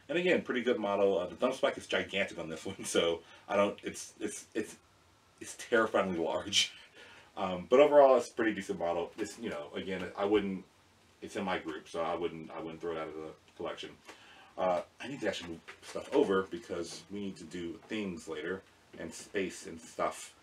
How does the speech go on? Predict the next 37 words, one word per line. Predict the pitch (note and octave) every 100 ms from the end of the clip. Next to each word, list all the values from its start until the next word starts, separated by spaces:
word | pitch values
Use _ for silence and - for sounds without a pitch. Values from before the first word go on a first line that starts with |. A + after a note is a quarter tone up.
| - - - -
But | - C3+ - - - - _ _ - - -
the | -
next | G#2+ C#3 -
model | A2+ G#2
I | G2 F#2
have, | F2 E2
one | F2+ E2+
I'm | F2+
gonna | F#2
go | E2 E2+
over, | E2+ D#2+ D#2+ - - - - -
or | E2
series | - F#2+ F#2 F2
of |
models, | D#2+ D#2 D#2 E2 - - - - - - _ -
basically, | E2 - - E2 F2 F2 E2+ E2+ _ _ _ _ - - -
all | F2 F2+ F2+
moving | G2 F#2+
the | F2+
herd, | E2+ D2 -
moving | E2 E2+ E2
the | C#2+
giant | - E2 E2
herd | D2+ D#2+ F#2+ - - -
of | -
Iguanodons. | - D#2+ D2+ C#2+ D2 D2+ - - _ _ - _ _ _ _ _ - - _ _ _ _ -
Dun, | G2+ G#2 -
dun, | C3+ C3 C3 C3 C#3
dun, | C#3+
dun. | C3 B2 G2 - - - -
So | - A2
this | D#3 -
one | C3
I |
bought | G#2 G#2 G#2
at | G2
Di-, | -